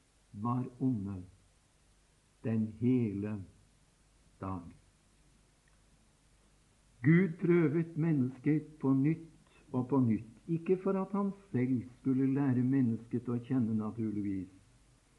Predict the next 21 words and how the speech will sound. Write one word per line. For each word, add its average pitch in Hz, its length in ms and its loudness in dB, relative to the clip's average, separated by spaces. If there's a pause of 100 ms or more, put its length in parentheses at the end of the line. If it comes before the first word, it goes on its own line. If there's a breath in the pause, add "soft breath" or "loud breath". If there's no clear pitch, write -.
(260 soft breath)
men 147 340 6
for 139 240 0
om 143 200 0
mulig 143 580 2 (160)
å 135 140 -2
bringe 147 540 0 (140)
oss 175 200 -6 (320)
til 147 240 -4 (100)
erkjennelse 127 920 -4
av 110 320 -6 (1000)
hva 123 280 0
vi 123 240 2
er, 98 300 -6 (420)
hvilken 143 540 2
tilstand 139 840 -2 (520)
vi 123 200 6
befinner 123 680 0
oss 120 220 -4 (100)
i 107 320 -2 (600)
som 117 220 0 (160)
syndere. 95 480 -2